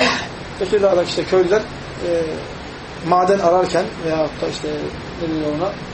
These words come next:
hazine ararken, e, hazinenin başına geldiklerinde, e, o hazinenin orada bulunan cinler onlara zarar vermesin diye horoz kesiyorlarmış. Onlara kurban ediyorlarmış. Bana canlı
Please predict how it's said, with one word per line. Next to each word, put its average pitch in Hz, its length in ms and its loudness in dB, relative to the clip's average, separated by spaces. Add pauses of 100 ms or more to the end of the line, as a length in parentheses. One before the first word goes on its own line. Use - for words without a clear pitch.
(180)
hazine 190 320 4
ararken, 202 480 4 (1080)
e, 175 60 0 (400)
hazinenin 196 520 2
başına 190 220 0
geldiklerinde, 185 840 4 (800)
e, 165 40 -2 (400)
o 175 120 -2
hazinenin 185 400 4
orada 185 300 2
bulunan 175 240 0
cinler 175 240 2 (100)
onlara 180 180 4
zarar 180 340 4
vermesin 175 480 4
diye 202 100 6
horoz 190 260 6
kesiyorlarmış. 131 520 -2 (1300)
Onlara 175 400 4
kurban 160 260 4
ediyorlarmış. 127 440 0 (1300)
Bana 180 200 6
canlı 190 360 4